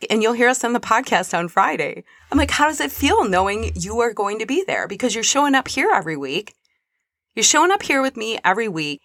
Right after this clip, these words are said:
and we are meeting, and we are coaching through this. So when you hit that, "I'm going up and down on the scale,"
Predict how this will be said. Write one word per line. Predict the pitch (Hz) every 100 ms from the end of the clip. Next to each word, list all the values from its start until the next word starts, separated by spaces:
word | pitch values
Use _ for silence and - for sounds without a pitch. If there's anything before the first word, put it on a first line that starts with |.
| -
and | 190
we | 170 208
are | 269
meeting, | 254 180 160 151 -
and | 165
we | 160 175
are | 196
coaching | - 185 - 175
through | 170 165 147
this. | 139 -
So | - 175
when | 165 165
you | 190 247
hit | - 214 214
that, | 202 190 190 - _ _ _ -
"I'm | 175
going | 180 190 175
up | 180 190
and | 180
down | 175 175 175
on | 170
the | 165
scale," | - 165 165 180 226